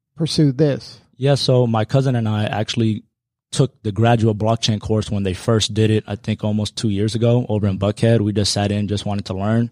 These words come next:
Speaker 1: So had you heard of blockchain?
Speaker 2: S-, uh, here and there, but I didn't have a concrete understanding of what it was. But I think Georgia State's, um, organization and, and classes really, like, gave me the definition of what it
Speaker 1: Okay,
Speaker 2: was.
Speaker 1: so you
Speaker 2: And
Speaker 1: said, "Hey, this is something we should learn more about."
Speaker 2: Exactly.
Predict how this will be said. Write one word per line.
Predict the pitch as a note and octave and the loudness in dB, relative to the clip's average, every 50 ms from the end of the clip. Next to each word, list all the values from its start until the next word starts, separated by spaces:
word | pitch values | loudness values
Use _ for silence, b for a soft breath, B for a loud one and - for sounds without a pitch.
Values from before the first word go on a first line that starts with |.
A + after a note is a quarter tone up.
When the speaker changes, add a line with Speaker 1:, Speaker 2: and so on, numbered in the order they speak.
| - _ | -8 _
Speaker 1:
So | - F3 E3 D#3+ D#3 D3+ - | -2 0 0 0 -2 -4 -8
had | - - D3 D#3+ D#3 C#3+ | -8 -4 -4 -4 -2 -2
you | D3+ D#3 | -2 0
heard | C#3 C#3 F3+ E3+ | 2 0 0 0
of | E3+ D3+ | -2 -6
blockchain? | D#3+ D3 D#3+ D#3 D3+ - - - C#3 C#3+ C3 C3+ C#3 - B B B B B B B | -6 -6 -4 -4 -6 -8 -8 -8 -8 -8 -8 -10 -14 -18 B B B B B B B
Speaker 2:
S-, | B - - - - | B -10 -10 -8 -8
uh, | - - - - | -10 -10 -8 -2
here | A2 B2 D3+ D#3+ | 4 4 6 6
and | D3 C3 A#2 G2+ | 6 4 4 4
there, | A2+ A#2+ B2+ B2+ | 4 6 6 4
but | A#2 G#2 A2+ G#2+ | 4 4 4 4
I | G#2+ A#2 | 4 4
didn't | G#2+ B2+ A#2+ A#2 A2 | 4 2 2 2 2
have | G#2+ A2+ G#2+ | 2 0 0
a | G2+ | -2
concrete | - - A#2 A#2 A#2 - - B2 - | 0 0 0 0 2 2 0 -2 0
understanding | A2 G#2+ G2+ F#2 - - G#2 G#2+ A2+ A2+ A2 | -2 -2 -2 -4 -4 -2 -2 0 0 0 0
of | G#2+ G2 | -2 -2
what | G2+ G#2 G2+ | -2 -2 -2
it | F#2 | -2
was. | F#2 F#2+ G2+ G#2+ A2 G2+ | -2 0 0 0 0 0
But | A2 G2 G2+ | -2 -4 -2
I | G2 F#2+ | -2 -4
think | - - G#2 G2 G2 | -2 -4 -4 -4 -2
Georgia | F#2+ G#2+ G#2 G2+ G2+ G2 | -2 -4 -2 -2 -2 -4
State's, | - - - G#2 G2+ F#2+ - - - - - - | -4 0 0 0 0 0 0 -4 -6 -6 -8 -6
um, | G2 F#2 F#2 F#2 F2+ F2+ F#2 F2+ - _ _ _ _ _ _ - | -4 -4 -2 -2 -2 -4 -4 -6 -10 _ _ _ _ _ _ -4
organization | G#2 G2+ G2+ G#2+ G2 G2+ G2+ G2+ - - G#2+ G2+ | -2 0 0 0 0 2 2 2 2 2 0 0
and, | F#2+ F#2+ F#2+ - | 0 -2 -4 -4
and | G2 F#2 | -6 -6
classes | - - G#2 G#2 - - G2+ F#2+ | -2 0 0 0 0 -2 -4 -4
really, | F#2+ G2+ G2+ G2+ G2 | -2 0 0 0 0
like, | F#2+ F#2+ F#2 F2+ F2+ - _ _ _ _ _ _ _ _ _ _ _ _ _ _ | -2 -2 -4 -4 -6 -8 _ _ _ _ _ _ _ _ _ _ _ _ _ _
gave | - A2+ G#2+ G#2+ | 0 0 2 2
me | G#2+ G2+ | 2 2
the | G2 F#2+ | 0 -2
definition | F2 G2 F#2 F#2+ - - F#2+ G2+ G2+ G2 - A2 G2+ F#2+ | -2 -4 -6 -6 -4 -4 -2 0 0 0 0 0 0 -2
of | F#2 F#2 | 0 2
what | G2 G2+ G2 | 2 4 4
it | G2+ | 4
Speaker 1:
Okay, | F#2 G2 | 4 4
Speaker 2:
was. | G#2 - - G#2+ | 4 4 2 2
Speaker 1:
so | - F3 | 4 4
you | E3+ E3+ | 4 4
Speaker 2:
And | E3+ - | 4 4
Speaker 1:
said, | F#3+ F3+ E3 C3+ | 2 2 2 2
"Hey, | D3 F3+ E3+ D#3+ | 2 2 2 2
this | D3+ F#3+ - - | 2 0 0 0
is | F3+ E3 | -2 -2
something | - - F3+ E3+ - E3+ E3 D#3 | -2 -2 -2 -2 0 -2 0 0
we | D#3+ D3+ | 0 -2
should | - - D#3+ C#3 - - _ _ _ | -2 -2 -4 -4 -4 -12 _ _ _
learn | - E3 D#3+ D#3 D3+ | -6 -4 -2 -2 -2
more | D3+ D3+ D#3 D3+ | -2 0 -2 -2
about." | C#3 C3+ D3 D3 - - - G2+ | -2 -2 -4 -4 -4 -6 -8 -4
Speaker 2:
Exactly. | G2 G#2 G#2+ G2 G2 - - F#2+ F#2 | -2 0 0 0 0 -2 -4 -6 -6